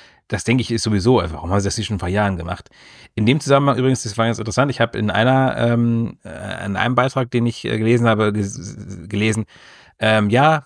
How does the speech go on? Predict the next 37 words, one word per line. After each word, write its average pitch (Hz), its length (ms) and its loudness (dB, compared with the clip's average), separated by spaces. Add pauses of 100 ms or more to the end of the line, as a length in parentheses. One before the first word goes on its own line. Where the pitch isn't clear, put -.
(100)
es - 180 -6
gibt - 160 -4
ja 120 80 4
das 113 160 -2
Apple 117 260 0
News 139 320 0
Widget, 127 440 2
äh, 110 180 -2
das 107 160 -4
gibt's - 160 -6
auch 95 60 -4
in 101 100 0
Deutschland 135 420 2
schon 120 340 2
und 107 200 -2
da 101 100 0
können 113 260 0
ja, 104 440 0
äh, 101 180 -6
da 95 100 -2
kann 117 160 0
man 113 80 2
nur, 104 140 2
nur 117 240 2
nicht 110 140 -6
beeinflussen, 107 480 0
was 95 120 -4
drinsteht, 127 600 2
aber 101 180 0
das 98 160 -4
erreicht 92 320 -4
so 110 60 -4
und 107 80 -4
so 98 100 -2
viele 101 140 0
Millionen 92 260 -2
Menschen. 120 380 -2